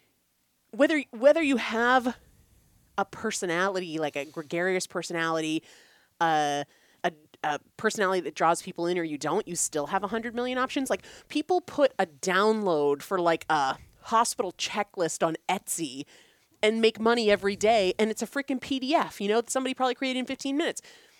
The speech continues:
But you have a larger than life personality, so you have more options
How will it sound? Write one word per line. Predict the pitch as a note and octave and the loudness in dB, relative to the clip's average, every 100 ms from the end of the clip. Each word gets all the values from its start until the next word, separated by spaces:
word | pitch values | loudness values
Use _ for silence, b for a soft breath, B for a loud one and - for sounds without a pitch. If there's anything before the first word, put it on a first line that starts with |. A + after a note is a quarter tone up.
| b b b b b b | b b b b b b
But | G3 F#3+ | -8 -8
you | E3 D#3 C#4+ A#4+ D#4+ G3+ G#3 - - | -12 -2 2 4 2 2 -2 -4 -6
have | B3+ A#3 | 0 0
a | |
larger | G#3+ G3+ G3+ F#3 | 2 2 2 0
than | F3+ F3 | -4 -2
life | E3+ E3+ - | -2 -2 -6
personality, | - F#3 - F#3 C4+ D3 - | -10 -8 -2 0 0 0 -4
so | - | -6
you | D#3+ C#3+ A3 A#4 | -6 -6 -2 0
have | C4+ E3 | 0 -2
more | E3+ F3 C#4 A#4 - | -4 0 4 4 4
options | C#3+ D3 - D3 C3 C3 | -2 -2 -4 -4 -4 -10